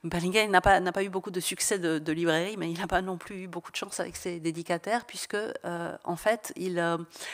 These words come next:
il, euh, euh, le Federico da Montefeltro meurt avant que ce manuscrit, donc, qui a été,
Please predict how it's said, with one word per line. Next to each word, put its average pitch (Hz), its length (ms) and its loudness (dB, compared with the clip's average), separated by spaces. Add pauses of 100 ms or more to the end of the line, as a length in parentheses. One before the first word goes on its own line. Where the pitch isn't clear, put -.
(540)
il, 180 200 2
euh, 165 1120 -2 (360)
euh, 52 400 -12 (600)
le 160 300 -6
Federico 190 460 2
da 170 80 4
Montefeltro 175 760 0
meurt 175 640 6 (420)
avant 196 600 6
que 175 400 -2
ce - 160 -2
manuscrit, 180 640 0
donc, 170 180 -2 (220)
qui 196 200 -4
a 180 60 2
été, 180 480 -2